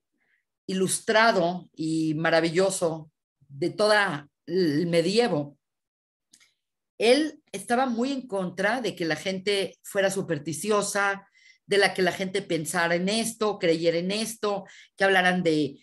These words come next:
de demonios, de Sheidim, de cosas raras metafísicas. Él realmente estaba completamente en contra de esto y podríamos decir que Maimónides hizo muchas cosas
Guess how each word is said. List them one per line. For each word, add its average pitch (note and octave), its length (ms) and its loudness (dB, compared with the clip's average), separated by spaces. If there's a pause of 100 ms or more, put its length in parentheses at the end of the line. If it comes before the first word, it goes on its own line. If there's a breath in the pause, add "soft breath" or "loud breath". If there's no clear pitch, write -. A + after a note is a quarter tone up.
(140 loud breath)
de F3 160 2
demonios, A3+ 680 2
de F3+ 100 -2
Sheidim, G3+ 500 -4
de F#3 120 -4
cosas F#3 420 -4 (240 loud breath)
raras F#3 440 2
metafísicas. G#3+ 960 -2
Él E4+ 460 4
realmente G#3+ 680 0
estaba A3 280 -4
completamente G3 680 -4
en F#3 120 -4
contra D3 360 0
de E3 100 2
esto G3 420 -6 (500 soft breath)
y A#3 400 -2
podríamos A#3 440 2
decir F#3+ 380 -4
que - 440 -2
Maimónides G3 800 0
hizo G3 540 -4 (400 loud breath)
muchas C#4 960 0
cosas A#3+ 600 -2